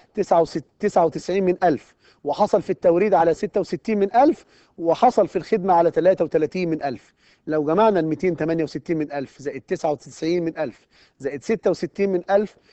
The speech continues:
زائد تلاتة وتلاتين من ألف، يكون إجمالي ما يحصل عليه المورد الأول المجموع ربعمية ستة وستين من ألف. أما المورد الثاني فحصل على مية اتنين وتلاتين من ألف زائد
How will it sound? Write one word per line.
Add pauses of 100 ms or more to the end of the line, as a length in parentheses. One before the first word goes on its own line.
(140)
زائد
تلاتة
وتلاتين
من
ألف، (240)
يكون
إجمالي
ما
يحصل
عليه
المورد
الأول (280)
المجموع (240)
ربعمية
ستة
وستين (100)
من
ألف. (920)
أما
المورد
الثاني (420)
فحصل
على
مية
اتنين
وتلاتين
من
ألف (300)
زائد